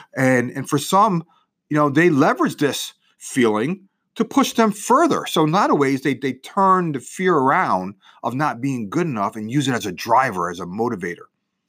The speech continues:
Um, I know for me, one of the things that's helped me, and I talk about this a lot in this forum, is the, the value of quiet time. I'm always pontificating about that because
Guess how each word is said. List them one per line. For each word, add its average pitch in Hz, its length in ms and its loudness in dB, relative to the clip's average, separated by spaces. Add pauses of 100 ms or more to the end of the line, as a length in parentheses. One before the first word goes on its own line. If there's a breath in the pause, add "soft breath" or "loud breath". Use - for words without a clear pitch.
(640)
Um, 113 440 0
I 160 140 0
know 160 320 2
for 135 200 -4
me, 117 380 2
one 107 180 0
of 110 60 -2
the 101 40 -4
things 107 340 -8
that's 90 240 -8
helped 92 280 -6
me, 98 140 -6
and 90 120 -4
I 85 140 -4
talk - 260 -2
about 92 240 -4
this - 140 -10
a 104 40 -4
lot 90 320 0
in 90 80 -12
this 85 160 -10
forum, 87 420 -6 (400 loud breath)
is 95 460 2
the, 90 240 0
the 92 120 -6
value 104 380 2
of 107 120 0
quiet 87 360 0
time. 82 320 -6 (840)
I'm 113 100 2
always 123 240 4
pontificating 90 720 -4
about 82 300 -6
that 85 240 -6
because 90 340 -10